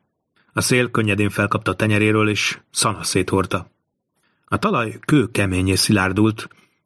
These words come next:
és saktáblaszerűen megrepedezett. Ajlának a lába alá kellett néznie, nehogy véletlenül megbotoljék egy görönyben, vagy kificamítsa a bokáját egy gödörben vagy földbarázdában. Még soha nem látta ilyen sivárnak,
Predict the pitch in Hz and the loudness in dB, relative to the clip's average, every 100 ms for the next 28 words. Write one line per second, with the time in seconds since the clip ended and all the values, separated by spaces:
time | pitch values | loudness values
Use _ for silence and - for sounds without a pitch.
0 | _ 117 101 - 190 - 90 95 87 110 | _ 0 2 2 -2 -2 -2 0 2 2
1 | 107 104 117 113 90 87 87 90 92 87 | 2 2 2 0 -4 -4 -2 0 -2 -4
2 | - - _ _ _ _ 110 107 117 113 | -10 -18 _ _ _ _ 0 0 0 0
3 | 117 90 85 92 92 90 101 92 - 101 | 0 0 0 0 2 0 0 0 0 0
4 | 95 104 110 - - - 110 90 107 92 | 2 0 0 -6 -10 -2 -2 0 0 0
5 | - 101 101 104 - 90 95 95 95 - | 0 2 2 0 -2 -2 2 4 4 0
6 | 92 101 98 98 107 104 - - _ 104 | 0 0 2 0 0 -2 -10 -20 _ -2
7 | - - 110 107 - 92 92 - 95 104 | -2 -2 -2 -2 -2 0 0 0 0 0
8 | 110 95 92 101 - 85 - 104 107 104 | 0 -2 -2 0 -2 -4 -6 0 0 2
9 | 101 104 98 95 - - _ - 104 85 | 0 0 0 -2 -6 -20 _ 0 2 2
10 | 82 90 90 95 98 92 90 85 _ _ | 0 0 2 0 0 0 -4 -6 _ _
11 | _ _ _ _ _ _ _ _ _ 104 | _ _ _ _ _ _ _ _ _ -2
12 | 101 - 180 101 104 107 90 - 98 95 | 0 0 0 2 2 2 0 -2 -2 -2
13 | 87 - - 113 107 107 113 | -2 -2 0 2 0 -2 -4